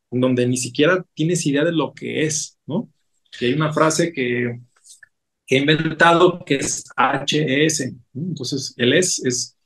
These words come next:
más allá de la ignorancia que nos puede llegar a generar, más allá de la conciencia. Estando consciente,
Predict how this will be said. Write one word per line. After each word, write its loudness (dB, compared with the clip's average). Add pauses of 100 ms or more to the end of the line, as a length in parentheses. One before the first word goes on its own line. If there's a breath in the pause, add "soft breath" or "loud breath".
(180)
más 2
allá 4
de 6
la 4
ignorancia 0 (360)
que -4
nos -6
puede 2
llegar 2
a 0
generar, 0
más -2
allá 4
de 2
la 0
conciencia. 0
Estando 0
consciente, 2